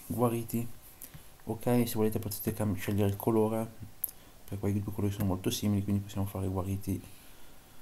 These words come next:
eh, appunto con questo colore, e, eh, possiamo tornare un attimo di qua su metric axis, come abbiamo detto prima avevamo un po' di opzioni, tipo possiamo fare area,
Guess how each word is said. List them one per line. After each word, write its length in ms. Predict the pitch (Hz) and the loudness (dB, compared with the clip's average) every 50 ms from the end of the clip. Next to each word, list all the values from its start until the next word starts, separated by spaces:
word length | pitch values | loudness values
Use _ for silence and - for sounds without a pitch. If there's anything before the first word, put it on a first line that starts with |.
| - - - - | -14 -12 -10 -8
eh, 40 | |
appunto 1040 | - 87 - - - - - - - - - - - - - - - - 95 98 - | -6 -6 -6 -6 -8 -10 -10 -10 -12 -12 -12 -12 -12 -12 -12 -12 -10 -10 -10 -8 -6
con 120 | 101 98 | -6 -4
questo 220 | 101 98 98 - 101 | -4 -6 -6 -6 -4
colore, 640 | - 113 117 117 117 117 117 117 - - - - - - - - - - - - - - - - - - - - - - - - - - - - - - - - - - - | -2 0 0 2 2 0 0 -2 -4 -12 -12 -10 -8 -8 -6 -6 -8 -10 -12 -12 -12 -12 -14 -14 -16 -14 -12 -8 -8 -8 -10 -12 -16 -12 -10 -10 -8 -8 -8 -10 -10 -6 -2
e, 220 | - 113 110 101 - | 0 0 0 0 -2
eh, 340 | - 113 101 98 98 95 98 - | -2 0 2 2 2 2 0 0
possiamo 220 | - - 113 104 | -2 -2 -2 0
tornare 220 | 104 104 110 107 | 0 2 2 2
un 40 | 104 104 | 2 2
attimo 140 | - 117 | 2 0
di 100 | 110 113 | 0 0
qua 140 | 107 - 113 | 2 0 0
su 140 | - - 123 | 2 2 0
metric 400 | 107 107 107 - 123 123 - - | 0 0 0 0 -2 -2 -2 0
axis, 540 | - - - - - - - 131 127 127 - - | 0 -2 -2 -2 -4 -2 0 0 0 0 0 -2
come 160 | - 123 117 | 0 0 0
abbiamo 260 | 113 107 110 113 107 | 2 2 2 2 2
detto 220 | 104 110 110 - 117 | 2 2 2 0 0
prima 180 | 110 110 110 | 2 2 2
avevamo 460 | 113 107 104 104 104 107 107 104 - - - - - - - - - - - - - - | 2 4 4 4 4 4 4 2 0 -2 -6 -10 -12 -14 -14 -14 -14 -14 -12 -14 -12 -8
un 160 | 98 110 123 | -4 -4 -2
po' 80 | 123 113 | 0 0
di 80 | 113 | 0
opzioni, 540 | 135 131 - - - - 131 127 127 131 131 | 0 0 0 0 4 6 6 8 8 8 6
tipo 160 | 127 - - - | 4 2 -6 -8
possiamo 220 | - - 110 107 104 | -6 -4 -4 -4 -2
fare 200 | 101 107 117 117 | 0 4 6 6
area, 380 | 110 110 110 107 107 117 113 | 6 6 6 4 2 0 -2